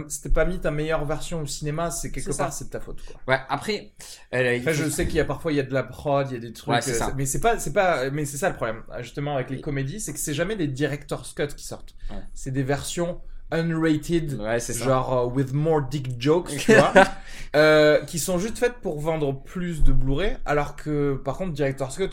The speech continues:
Speaker 1: euh, un film où, où il y a le label director's cut, tu vois vraiment que le réalisateur disait, « Non, mais en fait, c'est ça que je voulais mettre, euh, au, au cinéma et on m'en a empêché, », ou et cetera,
Speaker 2: Mm.
Speaker 1: et cetera. Donc là, c'est, c'est pas pareil. On en voit plein. Il y a,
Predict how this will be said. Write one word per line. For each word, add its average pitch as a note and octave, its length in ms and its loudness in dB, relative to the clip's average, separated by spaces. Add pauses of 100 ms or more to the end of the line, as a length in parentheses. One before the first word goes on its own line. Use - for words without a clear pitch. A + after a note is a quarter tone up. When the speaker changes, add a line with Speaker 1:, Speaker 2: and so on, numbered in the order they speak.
(260)
Speaker 1:
euh, - 60 -12 (180)
un B2 120 -6
film B2+ 380 -4 (160)
où, A2+ 160 -8 (440)
où A#2 120 -10
il A#2 60 -8
y A#2+ 60 -4
a A#2+ 40 -2
le B2 100 -2
label A2 300 -2
director's A2 380 -6
cut, C#3 100 -4
tu B2+ 140 -14
vois A#2+ 120 -6
vraiment C3+ 320 -4
que A#2+ 280 -4 (420)
le A2 60 -4
réalisateur B2+ 420 -2
disait, « B2 200 -6
Non, C3+ 80 0
mais C3 100 -2
en A#2+ 60 -6
fait, D3 140 -2
c'est C3+ 180 -6
ça F3 260 -4
que C#3 60 -4
je C3 80 -2
voulais B2+ 200 -2
mettre, B2 300 -6
euh, A2+ 260 -6
au, A2+ 260 -4
au B2+ 100 -6
cinéma C3 560 -4
et - 20 -4
on A#2 80 -8
m'en A#2 180 -8
a B2 80 -4
empêché, », C#3 800 -2
ou A#2 320 -10
et G2+ 40 -12
cetera, G#2+ 260 -10
Speaker 2:
Mm. G#2+ 40 -4
Speaker 1:
et - 40 -8
cetera. A#2+ 180 -14 (440)
Donc - 80 -12
là, D#3 100 -4
c'est, B2 380 -4
c'est A2 140 -12
pas B2+ 100 -4
pareil. A#2+ 280 -2
On A2+ 120 -6
en G#2+ 80 -6
voit G#2 260 -6
plein. C3 340 -4
Il G#2+ 60 -8
y G#2 60 -8
a, F#2+ 260 -10